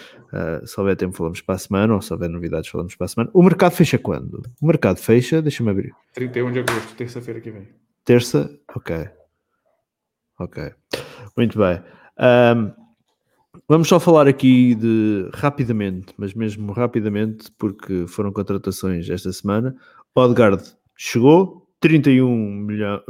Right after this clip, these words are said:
Speaker 1: trinta e um milhões de libras, eh, ex-Real Madrid,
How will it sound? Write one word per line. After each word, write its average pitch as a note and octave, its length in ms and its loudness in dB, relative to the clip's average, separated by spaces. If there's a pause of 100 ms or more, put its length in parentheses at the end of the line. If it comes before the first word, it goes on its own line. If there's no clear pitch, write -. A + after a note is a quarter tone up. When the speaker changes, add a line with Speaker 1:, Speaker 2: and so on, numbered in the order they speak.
(120)
Speaker 1:
trinta C3 240 -2
e B2+ 60 2
um B2 60 0
milhões A2+ 320 -2
de G2+ 180 -10
libras, G#2+ 640 -4
eh, G2+ 280 0 (160)
ex-Real F#2+ 560 -4
Madrid, F#2 400 -6